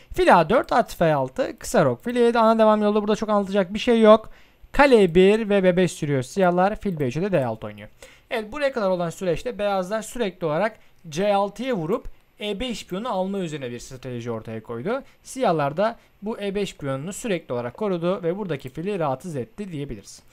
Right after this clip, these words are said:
Arkadaşlar, beyazların bir sonraki planı siyahlar at A beş oynayıp buradaki file saldıracağı için C üç sürmek.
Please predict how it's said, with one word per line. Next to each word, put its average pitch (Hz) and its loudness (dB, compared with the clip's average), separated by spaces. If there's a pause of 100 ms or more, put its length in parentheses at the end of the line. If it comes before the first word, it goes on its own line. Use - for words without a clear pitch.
(300)
Arkadaşlar, 285 -4
beyazların 269 -4
bir 285 -6
sonraki 180 -6
planı 165 -6 (100)
siyahlar 208 -2
at 208 0
A 214 0
beş 233 -4
oynayıp 185 -6
buradaki 196 -10
file 185 -8
saldıracağı 151 -6
için 254 -12
C 220 -2
üç 180 -4
sürmek. 160 -10